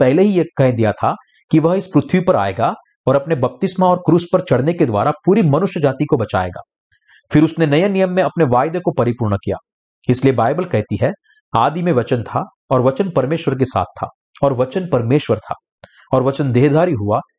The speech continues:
और अनुग्रह और सच्चाई से परिपूर्ण होकर हमारे बीच में डेरा किया और हमने उसकी ऐसी महिमा देखी जैसी पिता के इकलौते की हो।" यूहन्ना अध्याय एक वचन एक और चौदह। इस सत्य में हमें अपने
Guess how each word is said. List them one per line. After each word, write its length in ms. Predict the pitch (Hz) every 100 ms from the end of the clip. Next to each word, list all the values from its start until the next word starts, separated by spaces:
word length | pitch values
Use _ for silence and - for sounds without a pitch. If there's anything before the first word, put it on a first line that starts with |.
| _ -
और 220 | 147 - 139
अनुग्रह 340 | 160 185 160
और 200 | 143 165
सच्चाई 380 | - 131 - 156
से 140 | - 165 151
परिपूर्ण 380 | 214 - 185
होकर 300 | 117 107 - - _ _ -
हमारे 300 | 127 135 139
बीच 300 | 131 160 143
में 100 | 117
डेरा 200 | 101 95
किया 220 | - - - _ _ _ -
और 140 | 117 -
हमने 340 | 185 127 104 - - -
उसकी 320 | 147 - 190 - 139
ऐसी 300 | 139 - 202
महिमा 340 | 139 127 113
देखी 300 | 95 - - _ _ _ -
जैसी 200 | 135 151
पिता 480 | 151 131 135 180 180
के 60 | 185
इकलौते 560 | 147 - 120 127 160
की 260 | 156 147 143 _ _ 98
हो।" 180 | 92 - _ _ _ _ 127
यूहन्ना 320 | 143 156 170
अध्याय 420 | - 117 117 123 143
एक 220 | 185 131
वचन 220 | 117 131 131 -
एक 260 | 180 - 120
और 100 | 107
चौदह। 280 | 95 87 - _ _ _ - _ _ - -
इस 160 | 220 214
सत्य 280 | 180 220 226
में 100 | 175
हमें 200 | 185 190
अपने 360 | 156 175 196